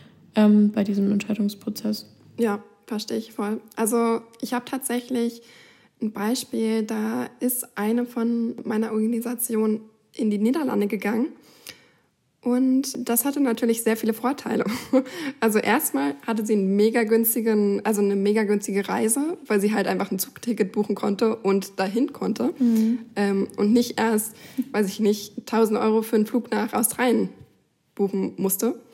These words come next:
Speaker 2: Oder mittlerweile sind die auch ein bisschen teurer. <laughs> Ähm, und dann hat es auch noch Vorteile, dass eben die Eltern, die konnten einfach einen Urlaub machen und die dann halt besuchen. Also das war auch mega cool.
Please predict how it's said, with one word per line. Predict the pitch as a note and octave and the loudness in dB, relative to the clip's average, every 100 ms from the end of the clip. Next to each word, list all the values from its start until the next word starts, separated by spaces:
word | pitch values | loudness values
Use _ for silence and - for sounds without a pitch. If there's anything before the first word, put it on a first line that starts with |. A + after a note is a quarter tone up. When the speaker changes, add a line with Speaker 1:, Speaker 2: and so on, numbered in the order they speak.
| _ _ | _ _
Speaker 2:
Oder | G3 E3+ E3+ - _ _ _ _ _ _ _ | -2 -2 -4 -14 _ _ _ _ _ _ _
mittlerweile | - - G3 B3 | -4 -2 0 0
sind | F#3 F3+ | 0 0
die | F#3 | 0
auch | - | 0
ein | - | -4
bisschen | - - | -4 -4
teurer. | - D4+ E4+ - - - | -2 -4 -6 -12 -12 0
<laughs> | B3+ C#4 - - D4+ B3+ B3 - | 2 2 -2 -18 -6 -6 -6 -8
Ähm, | A3 A3 G#3+ G#3 G#3 G#3 - - _ - | 0 4 4 2 2 0 -4 -20 _ -2
und | G3+ G3+ G3+ G#3 - - _ - - _ | 0 2 0 -2 -8 -12 _ -20 -20 _
dann | G3+ A#3 | 0 2
hat | C4 | 0
es | A3+ | -2
auch | - | 0
noch | A3 | -2
Vorteile, | A3 A3+ A3+ A#3 A3 A3 | 0 -2 -2 0 2 2
dass | G#3 G#3 | 0 0
eben | G3+ G3 | 0 0
die | F#3+ | -2
Eltern, | - B3+ C#4 B3+ C#4+ - - - | -2 -2 0 0 0 -4 -18 -10
die | F#3+ | -2
konnten | - G#3+ | 0 0
einfach | A3 A#3 A3 - | -2 -2 -2 -2
einen | G3+ | 0
Urlaub | B3 - - | 2 2 0
machen | B3 B3+ B3 A#3+ | -2 0 0 0
und | - G#3 - | -2 -2 -2
die | |
dann | F#3+ - | -4 -4
halt | A2 - | -4 -6
besuchen. | G3 C4+ - D4 D#4 - _ _ _ _ | -6 -6 -4 -6 -6 -18 _ _ _ _
Also | G3+ G3 G#3 - _ _ - | -2 -2 -4 -14 _ _ -10
das | G3+ | -8
war | G#3 G#3 G#3 - - | -4 -4 -4 -8 -8
auch | G#3+ G#3 | -8 -4
mega | A#3+ A3 G#3 - | 0 2 0 0
cool. | A#3 A#3+ | 2 2